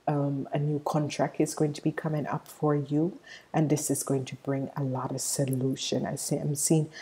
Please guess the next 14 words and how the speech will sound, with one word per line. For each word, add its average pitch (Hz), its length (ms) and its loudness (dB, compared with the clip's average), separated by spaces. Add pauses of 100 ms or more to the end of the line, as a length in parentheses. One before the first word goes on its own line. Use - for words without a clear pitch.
(180)
happiness 147 600 2
and 143 200 0
joy. 156 380 8
I'm 139 140 0
seeing 151 380 2
new 151 180 4
love. 143 420 4 (340)
I'm 147 140 2
seeing 156 460 6
positive 156 680 2
connections 135 800 -2
with 131 100 0 (100)
others 127 440 0
coming 135 340 -2